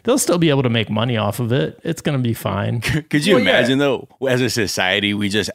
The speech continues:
Speaker 2: full stop reject cereal, like, within the next ten years? Like, and then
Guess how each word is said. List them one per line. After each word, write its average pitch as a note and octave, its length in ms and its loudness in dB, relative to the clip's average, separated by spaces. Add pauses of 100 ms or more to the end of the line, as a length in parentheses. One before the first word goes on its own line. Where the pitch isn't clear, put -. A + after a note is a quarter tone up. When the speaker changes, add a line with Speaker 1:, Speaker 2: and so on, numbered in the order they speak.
Speaker 2:
full - 480 -2
stop F#2+ 480 0
reject E2+ 480 -4
cereal, F2 540 -4
like, F2+ 200 -2
within F2 220 -4
the E2 80 -6
next E2 260 -6
ten E2 200 -6
years? E2+ 260 -6
Like, E2 260 -4 (580)
and F#2 220 -4
then F#2+ 340 -2